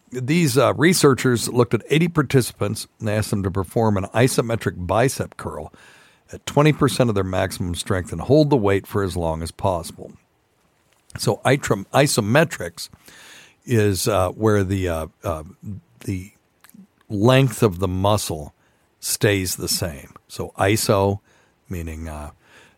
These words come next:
the same, and metric being distance. So we used to have these isometric, um, uh,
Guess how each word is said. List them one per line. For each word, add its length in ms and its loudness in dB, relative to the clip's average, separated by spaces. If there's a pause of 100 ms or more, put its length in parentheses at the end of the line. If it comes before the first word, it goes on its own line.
(120)
the 160 -4
same, 440 0
and 280 -2
metric 500 0
being 420 -4
distance. 540 0 (440)
So 200 -4
we 160 2
used 160 4
to 80 4
have 200 2
these 240 -2 (100)
isometric, 1000 0
um, 360 0 (640)
uh, 420 -10